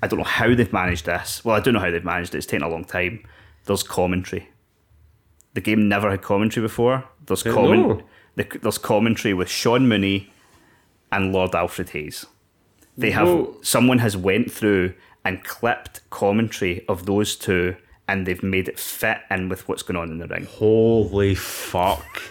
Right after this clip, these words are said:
Speaker 1: <laughs> Honestly.
Speaker 2: That's insane.
Speaker 1: Yep.
Speaker 2: That's
Speaker 1: And,
Speaker 2: insane.
Speaker 1: and I think there's actually some matches where it's Jesse Ventura instead.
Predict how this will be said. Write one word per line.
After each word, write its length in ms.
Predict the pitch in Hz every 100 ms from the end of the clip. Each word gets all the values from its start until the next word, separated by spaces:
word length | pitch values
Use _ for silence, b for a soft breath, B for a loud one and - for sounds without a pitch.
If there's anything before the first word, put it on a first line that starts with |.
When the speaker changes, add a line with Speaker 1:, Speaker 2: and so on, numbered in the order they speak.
| - -
Speaker 1:
<laughs> 280 | - -
Honestly. 420 | 117 127 127 143 110
Speaker 2:
That's 100 | 107
insane. 720 | 101 - - 107 120 117 92
Speaker 1:
Yep. 260 | 110 - - - - B B B -
Speaker 2:
That's 320 | 110 123 -
Speaker 1:
And, 60 | 107
Speaker 2:
insane. 200 | 95 156
Speaker 1:
and 80 | 151
I 80 | 123
think 340 | - 117 131
there's 140 | 135 123
actually 300 | 113 - 110
some 220 | - 104
matches 420 | 104 101 - 107 -
where 180 | 98
it's 140 | 92 -
Jesse 340 | - 92 - 98
Ventura 420 | 92 - 92 98
instead. 480 | 95 - 92 92